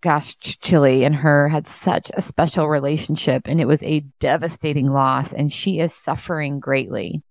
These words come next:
I hate that for her. And while I can't take that away, I can give her the space she needs to process that, to let her know that we're all here for her, and to check in on her.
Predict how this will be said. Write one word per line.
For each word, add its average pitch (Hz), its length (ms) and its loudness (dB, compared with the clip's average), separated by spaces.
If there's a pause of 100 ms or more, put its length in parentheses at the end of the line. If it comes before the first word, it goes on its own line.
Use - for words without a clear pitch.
(720)
I 170 80 -2
hate 185 380 -2
that 151 200 -2
for 170 180 -4
her. - 460 -2 (140)
And 170 100 0
while 170 140 2
I 165 100 -2
can't - 320 0
take 233 240 -2
that 160 160 0
away, 147 520 -2 (720)
I 170 80 0
can 220 320 4
give 233 180 6
her 214 100 6
the 175 120 4
space 160 340 2
she 214 300 2
needs 143 400 2
to - 100 -2
process 147 600 -6
that, - 440 -6 (200)
to 170 100 -6
let 175 160 2
her 180 220 -2
know 160 360 -4
that 143 140 -8
we're 139 140 0
all 151 160 4
here 151 260 0
for 139 180 -8
her, 123 360 -4 (500)
and 170 80 -2
to 170 80 -2
check - 240 -2
in 240 140 4
on 160 180 2
her. 139 340 -8